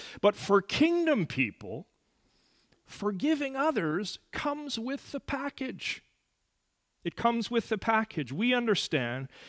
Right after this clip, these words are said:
that God has forgiven each one of us our one hundred ninety billion dollar debt. In other words, God has forgiven us our unpayable debt of sin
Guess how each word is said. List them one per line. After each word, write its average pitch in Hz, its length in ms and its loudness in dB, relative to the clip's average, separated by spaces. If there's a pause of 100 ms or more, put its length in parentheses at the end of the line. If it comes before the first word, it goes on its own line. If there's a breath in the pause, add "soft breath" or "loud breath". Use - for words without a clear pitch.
(140 loud breath)
that 143 300 2
God 208 380 2
has 196 220 0
forgiven 170 560 -2
each 180 300 -4
one 160 220 -4
of 143 120 -4
us 104 540 -8 (1300)
our 120 260 2
one 143 320 -2
hundred 160 400 -4
ninety 139 580 -6
billion 127 600 -4
dollar 101 500 -4 (320)
debt. 95 360 -8 (200)
In 113 100 -10
other 139 220 2
words, 120 300 -2
God 131 260 0
has 131 220 -4
forgiven 120 500 -4
us 117 260 -6
our 110 280 -2 (100)
unpayable 180 880 0
debt 139 380 -2
of 131 140 -6
sin 107 500 -6